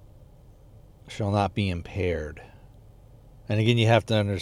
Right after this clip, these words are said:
you know, ask, "Well, what does impaired mean?" And, you know, I don't know. Maybe this stuff is kind of a little too deep, and it's, uh, uh, a little too much down the rabbit hole, I guess I should say.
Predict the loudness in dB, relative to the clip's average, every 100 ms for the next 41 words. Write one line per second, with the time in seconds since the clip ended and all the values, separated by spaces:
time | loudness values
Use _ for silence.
0 | -6 -4 -4 -4 -10 -14 -10 -6 -4 -6
1 | -8 0 2 4 0 0 2 4 2 -2
2 | -6 -6 -6 -10 -14 -20 -20 -20 -20 -20
3 | -10 -4 0 2 4 6 4 4 0 2
4 | 2 2 2 0 0 -4 -4 -2 -2 0
5 | 0 -2 -6 -6 -6 -8 -8 -10 -12 -14
6 | -12 -12 -12 -18 -20 -20 -20 -20 -20 -18
7 | -16 -16 -18 -20 -20 -20 -20 -20 -6 -2
8 | -2 -2 -4 -2 -2 0 0 0 4 4
9 | 4 2 2 2 2 0 -2 -2 -4 -6
10 | -10 -10 -4 -4 -4